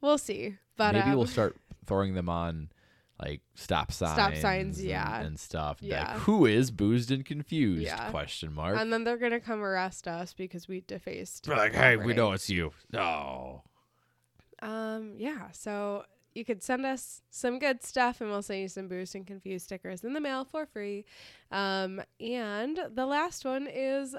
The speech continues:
Speaker 1: what are you drinking?
Speaker 2: Is that really the last thing already?
Speaker 1: Yeah, we just
Speaker 2: Wow, we're
Speaker 1: ran
Speaker 2: like,
Speaker 1: through it.
Speaker 2: we're, like, halfway through the pot already.
Speaker 1: I know. <laughs>
Speaker 2: Uh, this is another, I'm just, I think I had this last week, actually. It's
Speaker 1: You
Speaker 2: the
Speaker 1: did.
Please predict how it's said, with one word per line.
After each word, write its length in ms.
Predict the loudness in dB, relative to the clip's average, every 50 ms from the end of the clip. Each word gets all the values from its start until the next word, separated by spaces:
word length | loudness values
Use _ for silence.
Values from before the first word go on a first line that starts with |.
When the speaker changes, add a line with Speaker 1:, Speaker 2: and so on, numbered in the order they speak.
| -14 _ _ _
Speaker 1:
what 280 | -4 -2 0 0 0 0
are 80 | -2 -4
you 160 | -4 -6 -6
drinking? 600 | -6 -8 -8 -8 -8 -8 -6 -6 -8 -8 -10 -8 -4
Speaker 2:
Is 180 | -4 -2 2
that 180 | 2 0 2 2
really 200 | 2 2 2 2
the 140 | 2 2 2
last 360 | 4 2 2 0 -2 -4 -6
thing 160 | -4 -4 -2
already? 580 | -2 -2 0 0 -2 -2 -2 -2 -4 -4 -6 -8 _ _ _ _ _ _ _ _
Speaker 1:
Yeah, 300 | -6 -4 -4 -4 -4 -6 -10 _ _ _
we 100 | -4 -2
just 200 | 0 0 0 2
Speaker 2:
Wow, 60 | 2 2
we're 80 | 2
Speaker 1:
ran 100 | 4 4
Speaker 2:
like, 180 | 4 2 2 0
Speaker 1:
through 100 | -2 -4
it. 40 | 0
Speaker 2:
we're, 80 | 0 2
like, 220 | 4 2 2 2
halfway 360 | 2 0 0 2 2 -2 -4 -2
through 140 | -2 -6
the 80 | -6 -6
pot 240 | -8 -6 -4 -2 -2
already. 360 | -2 -2 -2 -2 -2 -4 -4
Speaker 1:
I 100 | -4 -2
know. 240 | -2 0 0 -2 -2 -6
<laughs> 60 | -8 -10 -12 -16 -20 -16 -2 0 0 0 0 0
Speaker 2:
Uh, 320 | 4 6 8 8 8 8
this 180 | 6 4 2 0
is 180 | -2 0 2 4
another, 680 | 6 6 6 6 4 2 4 4 4 6 6 4 4 4
I'm 200 | 2 0 2 0
just, 260 | -2 -2 -4 -8 -18 _ _ _ -8 -8
I 60 | -8
think 240 | -4 -4 -6 -4 -4
I 60 | -4
had 160 | -4 -2 -4
this 160 | -4 -4 -4 -2
last 260 | -2 -2 -2 -2 -4
week, 160 | -6 -4 -2
actually. 400 | -2 -2 -2 -4 -4 -4 -4 -4
It's 140 | -4 -4 -6
Speaker 1:
You 140 | -6 -6 -4
Speaker 2:
the 60 | -4
Speaker 1:
did. 80 | -6